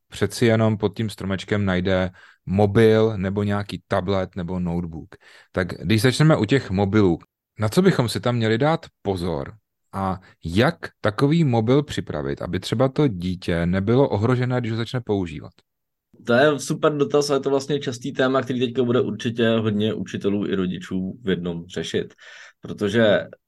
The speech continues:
Speaker 2: když už jste si vyřešili takovou tu hlavní otázku, kdy dát dítěti první mobil, což už evidentně máte asi za sebou, tak, eh, je dobrý vlastně si ten mobil nějak jako vybrat. Eh, my doufáme, že jste ho ještě nevybrali předtím, než jste si poslechli ten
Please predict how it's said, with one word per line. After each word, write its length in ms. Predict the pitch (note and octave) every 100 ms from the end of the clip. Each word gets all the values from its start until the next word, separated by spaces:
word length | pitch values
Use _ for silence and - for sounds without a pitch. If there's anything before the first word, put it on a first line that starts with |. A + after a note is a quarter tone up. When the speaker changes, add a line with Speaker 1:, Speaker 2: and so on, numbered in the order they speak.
| -
Speaker 2:
když 320 | F#2+ G#2+ A#2
už 100 | B2+
jste 120 | -
si 120 | D3 D3
vyřešili 380 | C3+ C3 C3+
takovou 220 | C3 A#2+ B2+
tu 120 | C3+
hlavní 260 | A#2+ A#2+
otázku, 440 | A#2 A2+ A2 A#2 A#2+
kdy 180 | A2 A2
dát 220 | A2 A2+
dítěti 340 | A2+ G#2+ G#2
první 280 | A2 G#2+ B2
mobil, 360 | A#2 E2+ F#2 C#3+
což 240 | - -
už 140 | - -
evidentně 440 | F#2 F#2 F2+ F#2
máte 340 | F#2 E2+ - F#2
asi 240 | - G#2
za 100 | F2
sebou, 460 | - E2+ E2+ A2 C#3+ - - - _
tak, 300 | G#2 G2+ -
eh, 40 | G#2+ G2+ G2
je 120 | D2 A#2
dobrý 280 | A2+ A2+
vlastně 240 | A#2 A2+ A#2+
si 140 | A#2
ten 120 | A#2
mobil 340 | B2 A2+ A2 A#2+
nějak 180 | A#2 A#2
jako 220 | A2 A#2+
vybrat. 380 | G2 F#2 E2+ - - - - _ -
Eh, 100 | F2+
my 120 | A2
doufáme, 460 | A#2 A#2+ B2+ C3
že 140 | A#2+ B2+
jste 180 | - C3
ho 120 | B2+
ještě 280 | A#2 - C#3+
nevybrali 420 | B2+ A#2+ A#2 A#2+
předtím, 420 | A#2+ A2+ A#2 A#2+
než 140 | A#2+ A#2
jste 140 | A#2
si 120 | A2+
poslechli 440 | A#2 A2+ B2+ A#2 B2
ten 180 | A#2